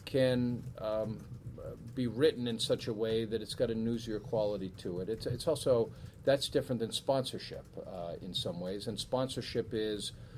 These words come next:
a company like General Electric yesterday sponsored the, uh, uh, the launch of, uh, Vox. Um, and, uh, when you went out to Vox, it was a G E logo, <clears throat> uh, on the, uh, big picture at the top of the homepage, uh, which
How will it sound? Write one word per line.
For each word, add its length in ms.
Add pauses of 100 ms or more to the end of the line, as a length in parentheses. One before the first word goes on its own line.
(160)
a 60
company 520
like 180
General 360
Electric 480
yesterday 580
sponsored 640
the, 320
uh, 220 (600)
uh, 180
the 100
launch 380
of, 200
uh, 160
Vox. 540 (220)
Um, 540 (140)
and, 480
uh, 160
when 180
you 100
went 120
out 120
to 100
Vox, 460
it 20
was 180
a 60
G 320
E 180
logo, 540 (220)
<clears throat> 180
uh, 380 (200)
on 240
the, 300
uh, 160
big 320
picture 340
at 120
the 60
top 280
of 60
the 80
homepage, 600 (440)
uh, 380
which 680